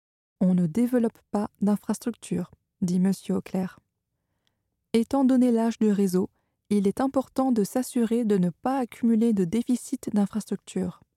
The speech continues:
Le gouvernement fédéral finance ce maintien des actifs. Neuf cent soixante-quatre camions. Selon la Corporation de gestion de la voie maritime du Saint-Laurent, un navire qui transporte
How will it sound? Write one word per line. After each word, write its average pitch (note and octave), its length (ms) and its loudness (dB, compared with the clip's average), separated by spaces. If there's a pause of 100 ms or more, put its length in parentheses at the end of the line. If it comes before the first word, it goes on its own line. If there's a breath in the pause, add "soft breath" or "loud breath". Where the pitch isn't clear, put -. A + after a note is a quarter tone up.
(600)
Le F#3+ 160 2
gouvernement B3 560 2
fédéral A3+ 580 0
finance G#3+ 440 0
ce - 160 -4
maintien G3+ 420 0
des A3+ 160 2
actifs. - 540 -10 (1120)
Neuf G#3 260 2
cent C4 220 -4
soixante-quatre A3 600 -4
camions. A3 360 0 (840)
Selon B3 320 0
la B3 160 2
Corporation C4 800 -2
de G#3+ 100 4
gestion B3 480 -2
de A3 100 2
la F#3+ 120 0
voie F#3 100 0
maritime A3+ 540 0
du F#3+ 100 2
Saint-Laurent, G#3 560 0 (580)
un G#3+ 120 2
navire C4 420 2
qui A#3 100 0
transporte - 680 -4